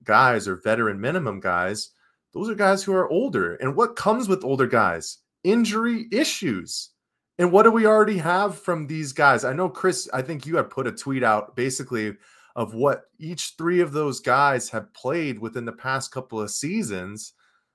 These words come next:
Like Bradley Beal's played fifty games. Devin Booker played sixty-two. Kevin Durant, how many did he play? Under fifty, it seemed like.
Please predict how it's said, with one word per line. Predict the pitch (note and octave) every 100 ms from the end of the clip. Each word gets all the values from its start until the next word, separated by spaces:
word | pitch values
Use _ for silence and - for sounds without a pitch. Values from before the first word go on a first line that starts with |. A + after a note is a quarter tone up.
| _
Like | -
Bradley | A2+ A#2+ A#2
Beal's | A2+ A#2+ C#3 A#2+
played | - B2 A2+ A2+
fifty | B2 A2+ A2+ G2+
games. | G#2 G2+ F#2+ F#2 - - _ _ _ -
Devin | G2+ A#2 A2+
Booker | G#2 C3+ C3
played | - A#2 -
sixty-two. | - B2+ - G#2 F#2+ A#2+ A2 F#2+ F2
Kevin | - B2 B2+
Durant, | A2+ A2+ C3+ A2+ G2
how | B2+
many | C#3+ D3
did | A2 G#2
he | B2 F3+
play? | - F#2 E2+
Under | F#2+ B2 C#3 G2
fifty, | - A#2+ - F#2+
it | F#2+
seemed | - G2 F2+ F2+
like. | F2